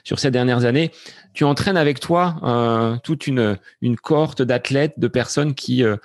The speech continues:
ben, te suivent et, et t'accompagnent. Mais si on remonte, Ludovic, dans les, euh, toutes jeunes années, est-ce que tu as un souvenir,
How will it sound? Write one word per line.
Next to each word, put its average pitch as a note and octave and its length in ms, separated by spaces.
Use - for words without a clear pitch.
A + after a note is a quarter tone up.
ben, G#2 440
te D#3 120
suivent D#3 400
et, A#2 300
et B2 80
t'accompagnent. B2+ 560
Mais C3 100
si G3+ 140
on G3 60
remonte, F#3+ 260
Ludovic, D#3+ 360
dans C#3+ 140
les, C#3 220
euh, A2 300
toutes F3+ 180
jeunes F3+ 320
années, D3 360
est-ce - 160
que F#3+ 80
tu G3+ 320
as G3 320
un A3+ 160
souvenir, B2 560